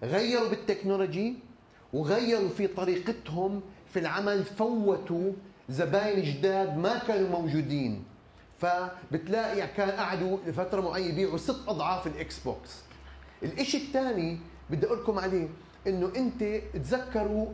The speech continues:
نايكي. أول ما بلشوا كانوا يبيعوا، آه، رننج شوز،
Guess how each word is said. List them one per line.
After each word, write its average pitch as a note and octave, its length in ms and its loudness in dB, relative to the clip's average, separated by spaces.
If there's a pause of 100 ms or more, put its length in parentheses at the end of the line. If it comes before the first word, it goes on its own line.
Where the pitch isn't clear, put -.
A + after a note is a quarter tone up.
نايكي. E3 560 0 (2000)
أول B3+ 300 0
ما A3+ 100 2
بلشوا G#3 340 2
كانوا G3 300 2
يبيعوا، G3 500 0 (640)
آه، C3 640 0
رننج F3+ 340 2
شوز، C#3 420 -4